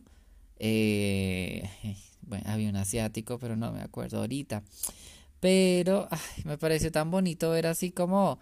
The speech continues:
reproducciones que a veces no son tantas, pero me parece lindo que hay punticos así como en otros lados de, de la estratosfera. Pero, pero bueno, nada.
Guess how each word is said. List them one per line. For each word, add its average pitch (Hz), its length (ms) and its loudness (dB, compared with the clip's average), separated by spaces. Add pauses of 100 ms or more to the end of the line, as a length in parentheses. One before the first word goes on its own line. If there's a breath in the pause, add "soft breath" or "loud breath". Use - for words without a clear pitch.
(280 loud breath)
reproducciones 147 640 -2
que 226 120 -2
a 226 40 2
veces 226 320 0
no 254 120 0
son 233 200 -4
tantas, 208 460 -2 (400 loud breath)
pero 185 220 4
me 190 100 4
parece 185 380 4
lindo 190 340 2
que 196 80 0
hay 190 80 4
punticos 185 560 -2
así 185 220 0
como 156 200 -4
en 170 60 -4
otros 135 260 -6
lados 143 280 -2
de, 156 240 -2
de 117 100 -2
la 113 80 -2
estratosfera. 123 680 -4 (680 loud breath)
Pero, 120 960 2
pero 113 220 0
bueno, 95 320 0
nada. 87 400 -6